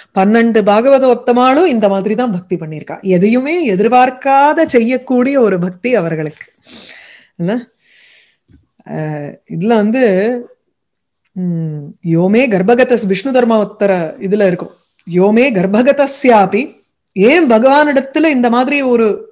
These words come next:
பக்தி வேணும் அப்படின்னா, ஏன்னா அவன் பார்த்துப்பான் எல்லாத்தையும்.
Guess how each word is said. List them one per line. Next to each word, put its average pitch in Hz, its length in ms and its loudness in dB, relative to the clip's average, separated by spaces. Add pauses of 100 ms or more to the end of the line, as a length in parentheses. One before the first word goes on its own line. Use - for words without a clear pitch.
(120)
பக்தி 208 360 -2
வேணும் 226 640 2
அப்படின்னா, 202 560 0 (540)
ஏன்னா 349 40 4
அவன் 311 320 4
பார்த்துப்பான் 311 560 2
எல்லாத்தையும். 196 400 -2